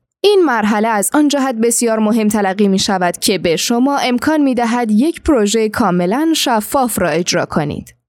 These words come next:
شما می توانید این کار را با استفاده از گزینهٔ Match and Disclosure در کد قرارداد انجام دهید.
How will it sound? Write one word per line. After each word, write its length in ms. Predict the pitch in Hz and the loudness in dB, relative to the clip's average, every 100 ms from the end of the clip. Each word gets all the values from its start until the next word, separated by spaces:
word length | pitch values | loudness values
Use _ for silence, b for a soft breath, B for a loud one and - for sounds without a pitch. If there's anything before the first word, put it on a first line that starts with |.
| - | -4
شما 320 | - 320 370 | 0 2 2
می 160 | 359 320 | 2 0
توانید 500 | 330 262 233 233 220 | 0 0 0 0 0
این 200 | 202 196 | 0 0
کار 260 | - 277 | 0 0
را 160 | 285 277 | 0 0
با 200 | 202 196 | 0 0
استفاده 520 | - 220 254 247 285 | 0 -2 -2 0 0
از 280 | 349 311 233 | 0 0 0
گزینهٔ 760 | 220 190 180 160 180 247 269 | 0 0 0 0 0 0 0
Match 340 | 269 294 359 370 | 2 0 0 -2
and 300 | 320 254 202 | -2 0 0
Disclosure 760 | 190 - 196 160 185 277 302 214 | 0 0 0 0 -2 -2 0 0
در 200 | 175 165 | 0 -2
کد 260 | - 277 285 | -2 0 0
قرارداد 800 | 294 285 262 240 226 214 214 214 | 0 0 0 0 -2 0 -2 -2
انجام 420 | 277 269 262 202 | 0 0 0 -2
دهید. 440 | 160 190 - - | -2 -4 -6 -10